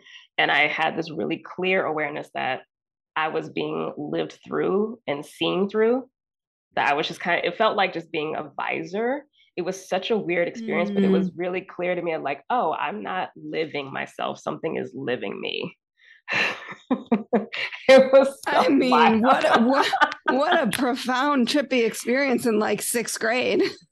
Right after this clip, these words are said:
Speaker 1: Right. Yes,
Speaker 2: <laughs>
Speaker 1: truly. <laughs> And, you know, I'm in Florida. This is, like, back in the eighties 'cause,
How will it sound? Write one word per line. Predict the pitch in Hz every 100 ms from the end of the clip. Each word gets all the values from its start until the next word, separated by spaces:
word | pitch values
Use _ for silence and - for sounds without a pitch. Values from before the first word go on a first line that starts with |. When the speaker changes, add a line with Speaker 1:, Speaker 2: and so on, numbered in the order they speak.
| _ _ _
Speaker 1:
Right. | 240 226 143
Yes, | - - - -
Speaker 2:
<laughs> | -
Speaker 1:
truly. | - 269 226 - -
<laughs> | - - - 605 605 370 370 - 508 - -
And, | 247 254
you |
know, | 226
I'm | 202 208
in | 220 214
Florida. | 214 226 208 190 185
This | 196
is, | 190
like, | 160 160 -
back | 156 175
in | 165
the | 165 -
eighties | 156 143 139 165
'cause, | 175 143